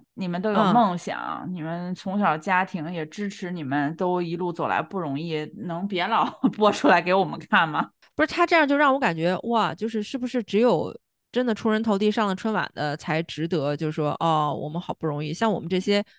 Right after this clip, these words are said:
Speaker 2: 没办法上春晚的，然后我们就是过了一个平平凡凡的生活的人，我们可能连，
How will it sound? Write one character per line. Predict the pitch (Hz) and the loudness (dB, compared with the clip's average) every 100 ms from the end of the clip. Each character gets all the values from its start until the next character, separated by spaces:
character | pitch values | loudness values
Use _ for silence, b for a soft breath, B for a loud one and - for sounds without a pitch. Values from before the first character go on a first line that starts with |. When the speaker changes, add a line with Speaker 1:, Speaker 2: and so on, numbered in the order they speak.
| _ | _
Speaker 2:
没 | 185 202 | -2 2
办 | 262 | 4
法 | 190 | 4
上 | 202 196 | 4 2
春 | - 214 | 2 2
晚 | 175 - | 2 -2
的， | 147 | -4
然 | 165 185 | 0 -2
后 | - 214 208 - B B - | -2 -2 -2 -6 B B -10
我 | 185 | -6
们 | 202 | 0
就 | 240 247 | 2 4
是 | 214 196 | 4 4
过 | 240 214 | 4 4
了 | |
一 | 202 | 2
个 | 208 | -2
平 | 202 | -2
平 | 214 220 | -2 0
凡 | 185 | 0
凡 | 202 | 0
的 | 202 | 0
生 | 214 208 | -2 -2
活 | |
的 | 190 | 0
人， | 170 180 | -2 -2
我 | 156 | -6
们 | |
可 | 196 165 | -6 -6
能 | 160 | -2
连， | 175 165 190 | 2 2 0